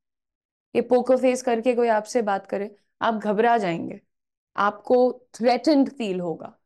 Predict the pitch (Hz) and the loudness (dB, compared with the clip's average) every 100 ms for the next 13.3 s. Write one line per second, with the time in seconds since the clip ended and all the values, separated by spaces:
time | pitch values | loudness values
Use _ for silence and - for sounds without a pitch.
0 | _ _ - 254 254 285 277 269 269 247 | _ _ 2 2 2 0 0 0 -2 -2
1 | 247 240 254 226 254 208 202 226 226 220 | -2 -4 -4 -2 0 0 0 -4 -2 -2
2 | 214 208 220 202 190 185 220 233 220 214 | -2 -4 -4 -4 -2 -2 0 0 -2 -2
3 | 226 233 247 240 226 220 - - _ _ | -2 0 0 2 0 0 -8 -20 _ _
4 | 240 277 277 - 247 - 254 240 233 226 | 2 4 2 0 0 2 0 0 -4 -2
5 | 226 214 202 233 277 285 311 311 269 220 | -2 -4 -6 -2 -2 0 0 2 2 0
6 | 220 220 226 226 214 220 208 202 214 202 | 0 -2 -2 -4 -6 -2 -4 -4 -6 -2
7 | 185 180 190 226 _ _ _ _ _ _ | -2 -2 -6 -10 _ _ _ _ _ _
8 | 269 269 269 269 214 226 226 214 208 220 | 2 4 4 2 0 0 0 -2 -4 -6
9 | 208 220 208 220 214 214 202 185 185 - | -6 -6 -4 -4 -4 -2 0 -2 -4 -8
10 | - - _ _ _ _ 233 233 226 220 | -10 -16 _ _ _ _ -4 -2 -4 -6
11 | 202 - 190 - 196 202 214 _ _ - | -10 -10 -10 -10 -10 -14 -16 _ _ -4
12 | 233 226 247 262 254 233 240 226 208 208 | -2 -2 2 2 2 0 -4 -4 -4 -4
13 | 202 285 339 | 0 0 0